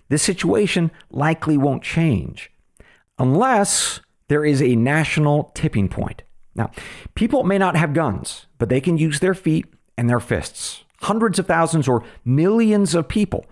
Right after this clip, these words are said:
could overrun the government and demand that Hezbollah-backed politicians leave. Now, I don't know if that tipping point has come.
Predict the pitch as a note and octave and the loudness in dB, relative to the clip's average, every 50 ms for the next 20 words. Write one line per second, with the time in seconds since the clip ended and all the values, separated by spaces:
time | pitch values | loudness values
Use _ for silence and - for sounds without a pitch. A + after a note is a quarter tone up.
0 | - - _ - - - - G3+ G#3 B3 B3+ G#3 G#3 - G#3+ A3 G3 G3+ F#3+ F#3+ | -20 -20 _ -16 -6 -4 0 2 2 2 2 2 2 0 2 2 2 2 2 2
1 | F#3+ F#3+ F#3 F#3 E3 F#3+ G3 G3 F#3+ C#3+ A2+ - - - A2+ G2 A#2+ A#2+ B2+ C#3 | 2 2 0 0 0 0 0 2 2 0 0 -2 -2 -2 -2 0 0 0 0 0
2 | D3 D3+ C#3+ A#2+ A#2 - - - - - - D3+ D#3+ D#3 C3 D#3+ D#3 D3 C3+ A#2+ | 0 0 0 -2 -2 -4 -6 -18 -12 -4 -2 -2 0 0 0 2 2 2 2 2
3 | G2+ B2 B2 B2+ B2 - - - C#3 C3+ B2 A2 - - F3+ E3+ - - G2+ G#2 | 0 0 0 -2 -2 -4 -4 -2 0 2 2 0 0 0 -2 -2 0 0 0 0
4 | G#2+ G2+ - - - C#3 D3 D#3+ A#2+ G2 D2 C2 - - - - - _ _ _ | 0 0 -2 -6 -4 -2 0 2 2 0 -2 -6 -12 -16 -20 -20 -20 _ _ _
5 | _ _ _ - - E3+ D#3 A#3 C#4+ D4+ D4 A#3+ G#3 G3 E3+ C3+ - D3+ - - | _ _ _ -4 -2 0 2 2 4 4 4 4 4 2 2 2 0 -2 -4 -4
6 | - - - F3+ E3+ G3+ G3 F3+ - - G3+ G3+ F#3+ F#3 - C#3+ D3+ C#3+ - - | -8 -4 -4 -2 0 2 0 0 0 0 0 0 0 0 0 0 0 0 -2 -2
7 | - - G#3 E3+ G#2 F2+ C2+ - | -2 -2 0 0 0 -2 -4 -8